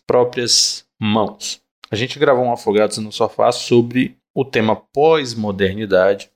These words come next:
e as etapas históricas do pensamento humano, em que a gente fala um pouco mais sobre isso. A partir da modernidade, o ponto de vista clássico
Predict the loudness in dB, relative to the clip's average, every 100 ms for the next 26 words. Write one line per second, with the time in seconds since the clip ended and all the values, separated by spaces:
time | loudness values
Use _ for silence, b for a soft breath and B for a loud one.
0 | -4 2 2 2 0 0 0 -2 -2 -2
1 | 2 4 4 2 -2 -2 0 0 -2 -4
2 | -4 0 -2 -2 -4 -2 0 0 _ _
3 | -10 0 0 0 -2 0 0 -2 -6 -4
4 | 0 0 2 -2 -2 -2 -2 -4 _ -6
5 | -4 0 0 2 2 2 0 -2 2 2
6 | 2 -2 -6 -12 -12 -2 -2 -2 0 0
7 | -2 -6 0 0 0 -4 0 0 0 -4
8 | -6 -8 -12